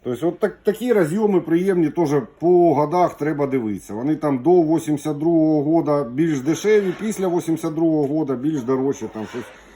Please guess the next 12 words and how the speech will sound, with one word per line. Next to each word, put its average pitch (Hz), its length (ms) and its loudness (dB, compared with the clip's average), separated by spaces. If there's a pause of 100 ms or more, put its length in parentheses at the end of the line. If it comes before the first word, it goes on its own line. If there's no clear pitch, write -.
(220)
в 98 60 -8
районі 151 400 2
п'ятдесят-п'ятдесят 156 920 -4
п'ять 151 180 0
гривень 139 440 0
роз'єм 104 420 -4
коштує. 90 480 -12 (680)
Далі, 117 500 -2 (160)
були 127 440 -4
запитання 185 680 -2
на, 160 480 -2 (800)
е, 127 220 -2